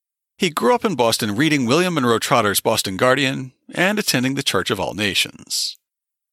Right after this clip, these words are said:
In a long career as an activist, he worked on street corners trying to keep kids from joining gangs, as a community organizer, teacher, and finally as a state representative for the South End and Lower Roxbury.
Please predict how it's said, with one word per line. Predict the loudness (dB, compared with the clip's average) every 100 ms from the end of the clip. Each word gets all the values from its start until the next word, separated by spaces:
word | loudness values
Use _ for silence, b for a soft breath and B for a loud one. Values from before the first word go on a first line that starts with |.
| _ _ _ _ _ _ _ -6
In | 0
a | 0
long | 2 4 4
career | 2 0 2
as | 2 2
an |
activist, | 2 0 -4 -8 -2 -2 0
he | 0
worked | 2 2 2
on | 2
street | 2 2
corners | 0 0 0 0 0
trying | 0
to | -2
keep | -2 -4
kids | -2 0 0
from | 0 0
joining | -2 -2 -2
gangs, | 0 2 0 -4 -4 -2 -2 -4 _ _ _ -2
as | -2 0
a |
community | 0 0 2 2
organizer, | 2 2 2 2 0 0
teacher, | -2 -2 0 2 2 -2 -6 _ _ _ -4
and | -4 0
finally | 0 2 2
as | 2
a | 2
state | 2 0
representative | 0 0 0 0 -2 -6 -10
for | -10 -6 0
the |
South | 2 2 0
End | -2 -2
and | -4
Lower | -4 -2
Roxbury. | 0 0 -2 -6 -10 -12 -18 -20